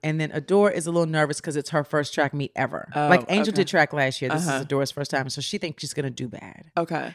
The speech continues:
Speaker 1: she doesn't want me to see her do bad. I'm like, "Girl, I gave birth to you. You've been doing bad. I've been
Speaker 2: Right.
Speaker 1: seeing that. Like, what?"
Speaker 2: <laughs> But she wants her
Speaker 1: Whatever.
Speaker 2: aunt to see her do
Speaker 1: Yes.
Speaker 2: bad.
Speaker 1: <laughs> Right. So anyway, I will be there, and, um, I don't care whether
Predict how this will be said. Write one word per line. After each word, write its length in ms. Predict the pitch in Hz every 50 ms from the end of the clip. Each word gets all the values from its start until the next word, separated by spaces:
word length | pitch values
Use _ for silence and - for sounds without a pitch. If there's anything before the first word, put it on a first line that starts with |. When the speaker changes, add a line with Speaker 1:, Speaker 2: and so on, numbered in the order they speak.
| - - 143
Speaker 1:
she 60 | -
doesn't 220 | 170 170 165 180
want 140 | 175 160 147
me 60 | 151
to 80 | 143 143
see 180 | - - 160 147
her 120 | 151 147
do 180 | 131 147 147 139
bad. 360 | 139 127 - - 120 107 - _ _ _ _ - - - _ _ _ -
I'm 80 | - 427
like, 240 | 440 339 - - 208
"Girl, 160 | 247 277 294
I 60 | 302 302
gave 240 | 320 285 262 196
birth 240 | - 226 269 - -
to 80 | - 240
you. 180 | 214 190 175
You've 240 | 180 202 294 311 196
been 200 | 226 269 330 294
doing 260 | 208 233 226 208 202
bad. 240 | 185 202 185 180 180
I've 160 | 220 262 247
been 160 | 262 254 - 285
Speaker 2:
Right. 100 | 277 240
Speaker 1:
seeing 240 | 220 190 185 180 175
that. 260 | 180 170 156 - - - - -
Like, 240 | 233 240 233 220 226
what?" 380 | 269 302 339 381 392 - - -
Speaker 2:
<laughs> 640 | - - - - - - - - - - - - -
But 120 | 170 180 196 262
she 80 | 320 285
wants 220 | 269 285 - -
her 80 | 269 220
Speaker 1:
Whatever. 60 | -
Speaker 2:
aunt 240 | - 214 226 214 -
to 80 | 240
see 160 | - - 233 170
her 120 | 165 165
do 80 | 170 -
Speaker 1:
Yes. 500 | 403 494 494 - - 277 277 - - - - - - - - - - 494 - 339 - - - - -
Speaker 2:
bad. 140 | 330 359 285 - - - - -
Speaker 1:
<laughs> 140 | 622 - -
Right. 340 | 277 311 320 240 180 -
So 240 | - - 269 247 233 - -
anyway, 480 | 254 302 349 330 277 233 202 190 185 165 -
I 220 | 196 254 339 403
will 200 | 381 311 277 233
be 320 | 180 - 202 220 240 262
there, 680 | 254 269 269 262 269 269 277 269 269 269 269 277 262 - - - - - - - _ - - _ _
and, 400 | 208 214 214 208 202 196 190 - - -
um, 500 | 180 185 180 175 170 165 165 156 156 - -
I 140 | - 220 294
don't 140 | 294 247 -
care 140 | 254 233 220
whether 100 | 202